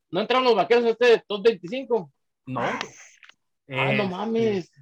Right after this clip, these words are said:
Speaker 1: Pobre
Speaker 2: ah,
Speaker 1: pollo.
Speaker 2: no, sí, sí, no. Y, y mañana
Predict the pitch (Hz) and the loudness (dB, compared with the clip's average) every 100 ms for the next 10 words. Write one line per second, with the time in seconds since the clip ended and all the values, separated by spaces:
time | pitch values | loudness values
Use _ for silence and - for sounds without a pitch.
0 | _ _ _ 139 175 202 147 165 196 180 | _ _ _ 0 0 2 2 2 2 0
1 | 165 _ _ 147 175 302 320 294 320 302 | -8 _ _ -6 2 2 2 -2 -2 -4
2 | 285 269 269 196 170 160 156 151 151 170 | -6 -4 -6 -6 -6 -4 -2 -2 0 0
3 | 208 240 220 - | 2 2 0 -2